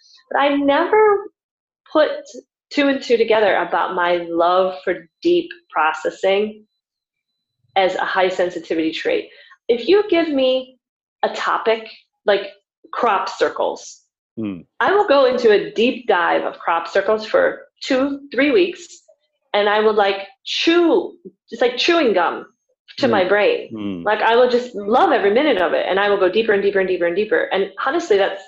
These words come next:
Speaker 1: why I was successful getting a P H D and a master's degree, because you can do the research and you're interested
Speaker 2: Yeah.
Speaker 1: 'cause you
Speaker 2: Yeah.
Speaker 1: love the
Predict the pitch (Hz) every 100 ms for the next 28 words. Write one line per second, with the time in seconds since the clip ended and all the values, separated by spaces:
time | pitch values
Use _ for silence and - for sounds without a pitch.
0 | - - 185 175 175 170 170 180 - 185
1 | 185 185 170 175 214 - 151 139 139 -
2 | 120 156 156 156 156 165 160 156 170 202
3 | 214 190 185 180 185 165 190 175 175 180
4 | 196 - 180 165 - 254 294 233 202 175
5 | 151 - 160 170 165 170 170